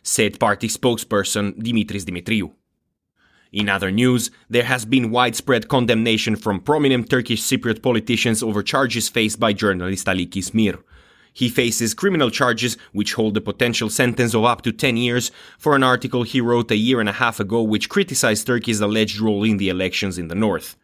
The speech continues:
"Let me be clear, he is not the one who should be charged," former Turkish Cypriot leader Mustafa Akinci said. "Those who should be tried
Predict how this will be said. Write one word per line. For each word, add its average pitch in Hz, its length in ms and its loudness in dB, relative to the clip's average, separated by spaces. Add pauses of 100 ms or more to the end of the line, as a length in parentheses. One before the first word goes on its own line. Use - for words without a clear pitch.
(440)
"Let 139 220 0
me 139 100 2
be 123 140 0
clear, 117 420 0 (180)
he 180 220 0
is 135 120 2
not 143 200 2
the 123 80 2
one 120 220 2
who 117 100 0
should 92 220 -4
be 87 80 -4
charged," 87 480 -2 (220)
former 101 320 2
Turkish 107 380 0
Cypriot 107 300 0
leader 104 280 2
Mustafa 110 400 0
Akinci 98 460 -2
said. 92 320 -2 (440)
"Those 123 300 2
who 120 100 -2
should 127 200 2
be 113 120 0
tried 123 400 2